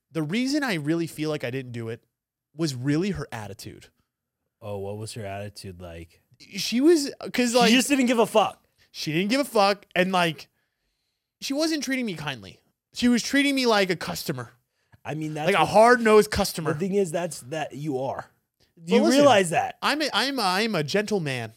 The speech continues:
Speaker 2: I
Speaker 1: Okay?
Speaker 2: understand that.
Speaker 1: Treat me with d-, some damn respect.
Speaker 2: But I think that that's one thing that you might get confused. Ooh, what was it? I was listening to a podcast about, like, oh, I, f-,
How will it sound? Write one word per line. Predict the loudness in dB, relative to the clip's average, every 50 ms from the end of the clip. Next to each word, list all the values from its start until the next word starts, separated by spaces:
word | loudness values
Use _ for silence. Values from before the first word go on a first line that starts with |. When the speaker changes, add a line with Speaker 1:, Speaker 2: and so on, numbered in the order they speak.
| _ _ _ _ _
Speaker 2:
I | -2 2 4 6 6
Speaker 1:
Okay? | 6 6 6 6
Speaker 2:
understand | 4 4 2 0 0 2 2 0 0 -2
that. | -2 -2 -4 -4 -6 -8
Speaker 1:
Treat | 0 2 2 4 4
me | 4
with | 2 2 0 -2 -4 -6
d-, | -4 -4 -2
some | 0 0 0
damn | 2 2 0 0
respect. | -2 -4 -4 0 2 2 2 4 4
Speaker 2:
But | 4 4
I | 4 4 2
think | 0 -2 -6 -6 -4
that | -4 -6 -2 0
that's | 2 2 2 0 -2 -6
one | -14 -12 -10 -4 -2 0 0 0 0
thing | -2 -2 -2
that | -4 -4 -4
you | -6 -8 -6
might | -6 -6 -6 -6
get | -6 -8 -8 -6
confused. | -6 -8 -8 -8 -10 -10 -8 -6 -6 -6 -8 -10 -14 _ _ -16 -10 -8
Ooh, | -6 -6
what | -6 -8 -6 -4 2 2
was | 4 2 2 0
it? | -4 -2
I | 0 2
was | 4 6 6 8 6 6 4 0
listening | -2 -2 -2 -2 -2 0
to | 2 4 4 4 4 2 2 2
a | 2
podcast | 2 0 -2 0 0 0 0 0 -2 -2 0 0 0 0 -2 -4
about, | -6 -4 -2 -2 -2 -2 -2
like, | -2 -2 -2 -2 -4 -4 -8 -12 -18 _ _ _ _ _ _ _ _ _ _ _ _ _ _ _ _ _ _ _ _ _ _ _ _ _ _ _ _ _ _ -4
oh, | -2 0
I, | 2 2 2 0 -2
f-, | -4 -6 -10